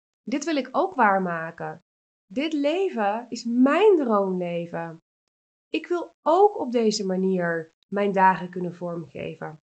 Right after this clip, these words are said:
Op basis van dat gevoel, van het leven dat je ziet bij die coach,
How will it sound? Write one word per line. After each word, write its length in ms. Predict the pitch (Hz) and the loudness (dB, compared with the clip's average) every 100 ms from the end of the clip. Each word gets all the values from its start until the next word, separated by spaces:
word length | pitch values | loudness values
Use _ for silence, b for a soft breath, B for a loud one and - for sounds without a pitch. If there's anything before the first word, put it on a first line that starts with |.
| _ _ _ _ _ _ _ _ _ _ _ | _ _ _ _ _ _ _ _ _ _ _
Op 180 | 220 233 | -2 0
basis 480 | 220 302 330 269 - | 2 2 0 -6 -8
van 120 | 226 | -6
dat 160 | 214 | -6
gevoel, 680 | 214 190 - 294 240 311 339 _ _ _ | -8 -10 -4 -2 0 -2 -8 _ _ _
van 140 | 220 190 | -6 -4
het 140 | 214 | -2
leven 960 | 202 196 214 302 311 - 196 214 247 208 | -2 0 0 0 -2 -2 -2 -4 -6 -8
dat 220 | 208 214 | -8 -8
je 140 | 196 | -10
ziet 520 | 180 170 247 269 - 190 | -8 -4 -4 -4 -10 -12
bij 300 | 170 185 180 | -8 -6 -6
die 220 | 175 170 | -8 -8
coach, 680 | - 277 214 254 - - | -2 0 0 -2 -6 -12